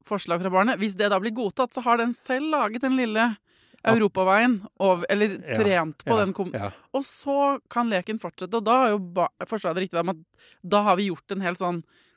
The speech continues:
Speaker 1: en hel øvelse.
Speaker 2: Ja, da har du gjort en øvelse, og, og virkelig gjort en runde. Og, og, og så er det igjen dette med, med gjentagelser.
Speaker 1: Mm.
Speaker 2: Eh, men hver sånn liten ting,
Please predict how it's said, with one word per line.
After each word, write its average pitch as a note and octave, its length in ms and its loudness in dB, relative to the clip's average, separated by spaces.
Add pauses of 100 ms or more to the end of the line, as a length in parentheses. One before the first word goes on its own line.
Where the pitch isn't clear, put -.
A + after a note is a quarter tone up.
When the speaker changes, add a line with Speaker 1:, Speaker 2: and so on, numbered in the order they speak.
(200)
Speaker 1:
en F#3+ 100 0
hel F#3 200 -2
øvelse. F3+ 720 -2
Speaker 2:
Ja, D3 200 2
da C3+ 220 0
har C#3 100 2
du C#3+ 80 2
gjort B2+ 200 -2
en C3+ 100 -2
øvelse, A2+ 580 -6
og, C3 220 0
og C3 160 -2
virkelig B2+ 500 -4
gjort A#2 240 -6
en C3 160 -2
runde. A2+ 440 -2
Og, C3 200 -4
og, C3 200 -2 (140)
og C3+ 100 -8
så - 220 -6
er B2 60 -2
det C#3 100 -4
igjen C3 160 -6
dette B2+ 240 -8
med, B2 140 -4 (500)
med C3 200 -4
gjentagelser. G#2 840 -6 (320)
Speaker 1:
Mm. F#3 280 -6 (280)
Speaker 2:
Eh, A#2+ 640 -4
men C3+ 240 0
hver B2+ 220 0
sånn D#3 280 -4
liten D#3 320 -6
ting, F#3 380 -2